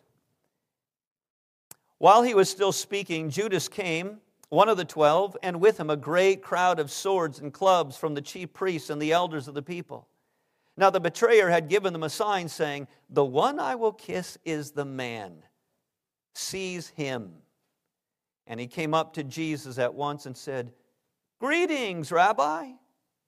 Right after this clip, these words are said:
And he kissed him. Jesus said to him, "Friend, do what you came to do." Then they came up and laid hands on Jesus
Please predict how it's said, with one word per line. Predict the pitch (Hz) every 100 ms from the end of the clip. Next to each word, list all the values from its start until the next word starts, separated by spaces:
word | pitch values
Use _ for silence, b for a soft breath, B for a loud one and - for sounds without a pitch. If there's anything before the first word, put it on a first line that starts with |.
| _ _ _ _ -
And | 143
he | 151 170
kissed | - 220 - -
him. | 95 87 _ _ _ _ _ _ _ _ _ _ _ -
Jesus | 143 156 147 143
said | - 214 165
to | 110
him, | 113 95 _ _ _ _ _ _ _ _ _ _
"Friend, | - 170 226 277 262 _ _ _ _ _ _ _ _ _ _ -
do | 139 233
what | 277 240
you | 214
came | 190 202 185 180
to | 180
do." | 147 147 98 _ _ _ _ _ _ _ _ _ _ _ _ _ _ _ _ _ _
Then | 120 127
they | 160
came | 208 208
up | 190 104 _ _ _ _ _ _ _ _
and | 135 131
laid | 139 127
hands | 165 180 190
on | 190 170
Jesus | 190 190 113 87 _ _